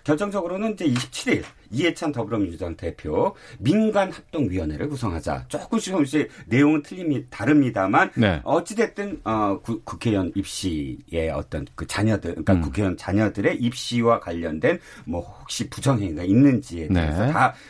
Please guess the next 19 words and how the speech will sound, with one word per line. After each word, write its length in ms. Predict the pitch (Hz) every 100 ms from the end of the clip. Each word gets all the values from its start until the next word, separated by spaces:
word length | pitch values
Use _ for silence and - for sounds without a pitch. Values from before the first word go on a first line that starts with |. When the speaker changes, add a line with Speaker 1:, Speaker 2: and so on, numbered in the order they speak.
| - -
Speaker 1:
어, 300 | 95 90 -
드러내보자라는 1000 | 139 151 131 - 101 117 85 - 107 131
Speaker 2:
음. 120 | 123
Speaker 1:
데는, 340 | 120 160 214 - -
어, 220 | - 98 98
일치합니다. 840 | 143 170 190 185 165 - 85 175 226
Speaker 2:
예. 200 | 107 82
Speaker 1:
근데 160 | 190 226
거기에 480 | 160 156 220 240
나경원 720 | 233 - 98 180 185 196 226
한국당 420 | 220 196 170 165 147
원내대표가, 640 | 143 127 127 135 156 -
"오, 360 | - 247 131 - - _ _
찬성!" 400 | - 202 196 - -
하고 160 | 110
Speaker 2:
어. 140 | 98 80
Speaker 1:
받아들였어요. 880 | - - 214 220 98 - 80 80 135
Speaker 2:
예. 260 | 110 95 135
Speaker 1:
받아들여서 640 | 135 151 127 104 127